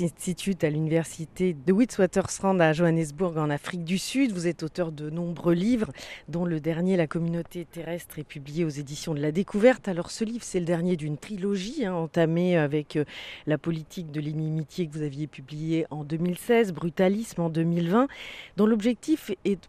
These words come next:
proposer à partir de l'Afrique, euh, une saisie intelligible, écrivez-vous, des principales forces de transformation du vivant à l'âge de la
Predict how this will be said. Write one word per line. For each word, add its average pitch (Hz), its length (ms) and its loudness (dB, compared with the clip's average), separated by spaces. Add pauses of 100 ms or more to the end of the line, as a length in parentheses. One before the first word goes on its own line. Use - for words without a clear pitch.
proposer 208 840 0
à 190 100 0
partir 247 600 -4
de 170 100 0
l'Afrique, 170 640 -4
euh, 160 320 4 (100)
une 170 180 -4
saisie 190 680 -8
intelligible, 202 760 0
écrivez-vous, 175 560 -6
des 175 160 -4
principales 202 640 -4
forces 220 480 0
de 180 100 0
transformation 175 840 -6
du 160 180 -6
vivant 170 440 -2 (580)
à 185 100 4
l'âge 220 320 4
de 175 140 -2
la 190 260 -4